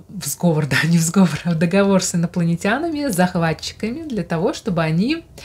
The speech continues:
а, <laughs> короче, дрючили человечество на протяжении определённого периода времени. Вот это был договор, а, по конце которого, после которого, когда людей домочалят,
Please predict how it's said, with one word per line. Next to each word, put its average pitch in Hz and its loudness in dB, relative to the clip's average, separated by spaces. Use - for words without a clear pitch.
а, 170 4
<laughs> 175 0
короче, 196 4
дрючили 220 4
человечество 220 4
на 233 0
протяжении 226 2
определённого 220 2
периода 202 4
времени. 170 0
Вот 208 0
это 214 2
был 185 4
договор, 170 0
а, 175 6
по 196 2
конце 214 2
которого, 190 2
после 180 0
которого, 185 2
когда 175 2
людей 185 4
домочалят, 180 2